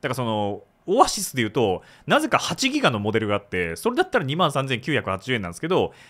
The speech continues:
えー、三十二ギガだったら、まあ、数千円高くなりますっていう、そんな感じですね。今回買った無印は、本当にコスパ最強モデルだと思いますね。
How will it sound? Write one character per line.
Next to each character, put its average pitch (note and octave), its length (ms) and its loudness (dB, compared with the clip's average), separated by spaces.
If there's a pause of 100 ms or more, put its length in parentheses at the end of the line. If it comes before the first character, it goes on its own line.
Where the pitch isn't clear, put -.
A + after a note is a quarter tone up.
(120)
え A2+ 340 4
ー、 G#2 40 0
三 D#4+ 260 0
十 C#3+ 220 -2
二 B2+ 160 -4
ギ E3 120 -8
ガ E2 200 -6 (280)
だ A3 100 2
っ A#3 80 -8
た D4+ 100 4
ら、 C#4+ 260 2 (260)
ま D3+ 200 8
あ、 G2 60 2
数 D#3 200 0
千 C#3+ 100 2
円 B2+ 60 0
高 C3+ 200 2
く F2+ 80 -10
な E2 100 -4
り E2+ 80 -8
ま E2 120 -6
す - 140 -12
っ - 40 -20
て D2+ 60 -14
い D2 40 -14
う、 - 20 -16
そ - 100 -4
ん C#3 60 0
な B2 80 4
感 G#2+ 140 0
じ F#2 80 -10
で G2 60 -4
す - 120 -16
ね。 D#2+ 380 -8
今 E4+ 260 0
回 F#3+ 140 2
買 C#3+ 100 2
っ - 80 -16
た E3+ 80 2
無 D3 160 0
印 G3 280 -2
は、 A#2 180 6
本 D#4 240 -2
当 D#4+ 180 -2
に A3 220 -2
コ - 180 -4
ス - 160 -4
パ D#4 140 2
最 B3 240 -2
強 A3+ 200 0
モ G#3+ 140 0
デ B2+ 100 2
ル D#2 220 -4
だ B2+ 140 4
と A2 80 -4
思 F2+ 140 -4
い F2 40 -6
ま F2 120 -6
す - 120 -12
ね。 D#2+ 240 -10